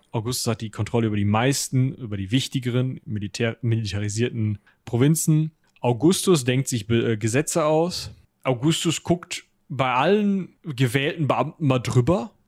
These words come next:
<laughs> ob die denn okay sind. Ja, und wenn die nicht okay sind, kommen die halt weg, gibt's einen neuen, den möglicherweise auch Augustus vorschlägt. Das ist nicht so ganz, äh, austariert. Das,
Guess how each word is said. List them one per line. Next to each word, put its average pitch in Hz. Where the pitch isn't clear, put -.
<laughs> -
ob -
die 147
denn 143
okay 131
sind. 180
Ja, 123
und 147
wenn 139
die 143
nicht 160
okay 165
sind, 160
kommen 143
die 135
halt 123
weg, 147
gibt's -
einen 123
neuen, 147
den 113
möglicherweise 117
auch 98
Augustus 104
vorschlägt. 123
Das 95
ist 101
nicht 101
so 98
ganz, 92
äh, 85
austariert. 117
Das, 98